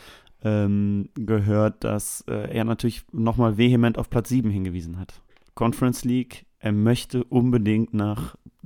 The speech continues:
Tallinn, keine Ahnung wohin. Ähm, ne?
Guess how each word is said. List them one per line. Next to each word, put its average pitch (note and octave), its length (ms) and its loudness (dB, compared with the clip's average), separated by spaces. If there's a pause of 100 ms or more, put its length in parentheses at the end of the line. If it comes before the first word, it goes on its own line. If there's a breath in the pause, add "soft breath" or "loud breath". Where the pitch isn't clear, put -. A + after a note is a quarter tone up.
(140)
Tallinn, A#2+ 580 2
keine A2+ 240 -2
Ahnung A#2+ 280 0
wohin. A#2+ 380 2 (580 loud breath)
Ähm, G2+ 680 0
ne? B2 320 -2